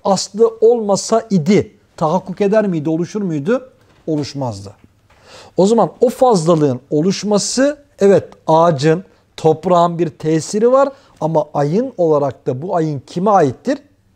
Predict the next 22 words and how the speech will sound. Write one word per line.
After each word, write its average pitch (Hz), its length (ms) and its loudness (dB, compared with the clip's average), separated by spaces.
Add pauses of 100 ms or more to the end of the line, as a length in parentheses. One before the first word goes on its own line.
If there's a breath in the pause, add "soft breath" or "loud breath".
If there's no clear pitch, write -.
(240)
Müşteriye 143 400 0
aittir. 107 340 -8 (540 loud breath)
Bundan 208 420 0
dolayı 170 360 4
o 196 80 4
fazlalığın 196 680 0 (100)
aslında 185 540 -2
sahibi 185 520 -2
şudur 196 420 -6
veya 180 300 2
budur 165 300 -4
diyemiyoruz. 135 560 -4 (340 soft breath)
O 240 100 4
sa-, 208 280 -4
o 214 120 4
fazlalığın 151 640 2
sahibi 170 840 0 (300 soft breath)
kişinin 214 380 -4
kendi 185 400 -2
mülkünde 190 480 -2
olduğu 135 260 2
için 127 360 -4